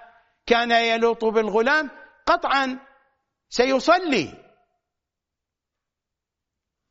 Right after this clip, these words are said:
فهل سيغتسل أو لا يغتسل؟ هذا كافر بحكم العترة الطاهرة،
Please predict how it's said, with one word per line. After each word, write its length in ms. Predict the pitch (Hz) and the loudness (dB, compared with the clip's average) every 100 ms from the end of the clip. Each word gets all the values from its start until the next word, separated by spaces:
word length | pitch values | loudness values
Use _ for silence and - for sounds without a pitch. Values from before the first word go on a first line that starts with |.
| _ _ _ _ _ _ _ _ _ _ _ _ _ _ _ _ _ _ _ | _ _ _ _ _ _ _ _ _ _ _ _ _ _ _ _ _ _ _
فهل 520 | 202 214 285 320 269 - - _ | -2 2 2 0 -4 -12 -20 _
سيغتسل 920 | - 254 277 311 247 285 254 294 285 | -2 0 2 0 0 -2 -2 -2 -2
أو 200 | 247 247 | 0 0
لا 220 | 233 285 | 0 0
يغتسل؟ 640 | 285 254 - 214 - 147 104 _ _ _ _ _ _ _ _ _ - | -2 -2 -4 -6 -4 -6 -8 _ _ _ _ _ _ _ _ _ -4
هذا 320 | 220 330 349 | 0 0 0
كافر 960 | 302 320 359 339 - 330 311 294 240 143 101 - _ _ _ | 0 2 2 2 -2 0 2 2 0 -6 -12 -20 _ _ _
بحكم 400 | 185 226 240 240 | -4 -2 -2 -2
العترة 460 | 233 208 220 196 175 | -2 -2 -2 -4 -4
الطاهرة، 640 | 143 - 123 110 - - | -6 -2 -4 -4 -18 -20